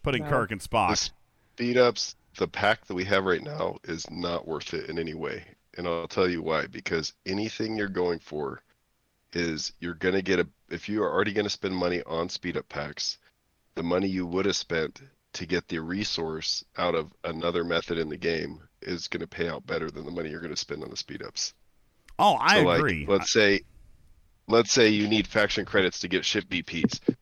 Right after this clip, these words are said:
Speaker 3: Go buy a faction pack rather than buy the speed up
Speaker 1: <laughs> Yeah,
Speaker 3: pack.
Speaker 1: that's right.
Speaker 3: Yeah, literally,
Speaker 2: Or just
Speaker 3: the value's better.
Speaker 1: Yeah, yeah,
Speaker 2: I don't
Speaker 1: absolutely.
Speaker 2: think there's any reason to use the speed ups outside of events. Because this is just a new thing. It's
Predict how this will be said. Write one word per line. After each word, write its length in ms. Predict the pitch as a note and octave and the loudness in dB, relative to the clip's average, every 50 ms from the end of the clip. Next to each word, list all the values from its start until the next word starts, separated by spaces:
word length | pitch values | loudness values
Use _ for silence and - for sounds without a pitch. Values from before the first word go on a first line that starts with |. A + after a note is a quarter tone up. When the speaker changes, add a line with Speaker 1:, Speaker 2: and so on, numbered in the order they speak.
| _ _ _ | _ _ _
Speaker 3:
Go 120 | - G2 G2 | 0 2 4
buy 140 | F#2+ G#2+ G2+ | 6 6 6
a 80 | F#2+ E2+ | 6 4
faction 380 | - - F#2+ F#2 - - - - | 4 4 4 4 4 0 -4 -4
pack 400 | - F2+ E2 D2 D#2 - - _ _ _ _ _ _ - | -4 -4 -4 -4 -4 -8 -16 _ _ _ _ _ _ -2
rather 180 | F2+ F2+ E2+ E2 | 0 0 2 2
than 100 | D#2+ D#2 | 0 2
buy 140 | E2 E2 | 2 0
the 80 | D#2 - | 0 0
speed 260 | - - - F2+ D#2+ | -4 -4 -2 0 0
up 80 | D2+ - | 0 0
Speaker 1:
<laughs> 40 | - | 0
Yeah, 80 | B2 | -2
Speaker 3:
pack. 100 | C#3 - | 0 0
Speaker 1:
that's 320 | - G2 G2+ F#2 - - - | 0 0 -2 -2 -4 -10 -8
right. 160 | G2 A2+ G#2+ - C3 A2 | -6 -4 -2 -2 0 0
Speaker 3:
Yeah, 120 | E2 D2+ - - | 0 0 -2 -4
literally, 500 | - F#2+ G2+ G2 G2 F#2+ G3+ G#3 - E2+ | -2 2 2 4 6 6 6 6 6 4
Speaker 2:
Or 40 | D#2+ | 2
just 240 | F2 G2 E2 E2 - | -4 -4 -6 -6 -2
Speaker 3:
the 40 | - | 2
value's 300 | F2+ F2+ E2+ E2 D#2+ - | 2 2 2 2 -2 -4
better. 340 | - D#2 D#2+ - - - - _ _ _ _ _ _ _ _ _ _ _ _ _ _ _ _ - _ _ _ _ _ _ _ _ _ _ _ _ _ - | -4 -4 -4 -4 -6 -10 -14 _ _ _ _ _ _ _ _ _ _ _ _ _ _ _ _ -20 _ _ _ _ _ _ _ _ _ _ _ _ _ 2
Speaker 1:
Yeah, 280 | D3 A3 D4 B3+ - - - | 6 6 6 6 4 2 0
yeah, 180 | - E3+ A3 - | 4 6 6 8
Speaker 2:
I 40 | - | 8
don't 100 | - C#4 | 8 8
Speaker 1:
absolutely. 240 | F4+ A#4+ A#4+ G#4 F#4+ C4 | 8 6 6 6 6 6
Speaker 2:
think 80 | A#3 | 8
there's 180 | G3 A3 G#3 - | 8 6 6 8
any 260 | F#3+ G#3 A#3 A#3+ B3 | 6 8 10 10 8
reason 360 | A3+ A3+ B3+ C4 C#4 D4+ C#4+ | 8 8 6 6 6 4 4
to 120 | C#4+ - C4 | 4 2 2
use 380 | A3+ A3 A#3+ C4 C#4 D4+ D#4 | 4 6 8 8 8 8 6
the 140 | D4 C4+ B3+ | 4 0 -2
speed 280 | - - - G#3+ G3+ F#3+ | -2 0 4 6 8 8
ups 220 | G#3+ A#3 - - - | 8 8 6 4 6
outside 480 | G3+ G#3 G3+ - - - G3 F3+ F#3 F#3+ | 8 8 8 8 6 6 6 6 8 6
of 100 | G#3 G#3 | 6 4
events. 640 | A3 G3+ B3 C4+ E4 C#4 - - - - - - - - - - - _ _ _ _ _ _ _ _ _ _ _ _ _ _ _ _ - | 6 6 6 6 6 4 -2 -8 -14 -16 -14 -16 -18 -20 -20 -20 -20 _ _ _ _ _ _ _ _ _ _ _ _ _ _ _ _ -18
Because 300 | F3 - - C#4 C4+ A#3 | -2 6 8 8 8 8
this 220 | - B3 B3+ - - | 8 4 4 4 4
is 100 | D4+ C#4+ | 0 0
just 300 | - - C#4+ C#4+ C#4+ - | 2 4 4 6 6 6
a 80 | G3+ A3 | 6 8
new 280 | G#3 G3+ G#3+ B3 C4+ | 10 10 8 8 6
thing. 380 | C#4+ - - G3+ G#3+ A#3 C#4+ D4 | 6 6 8 8 10 8 8 4
It's 160 | B3+ - - | 2 -2 -2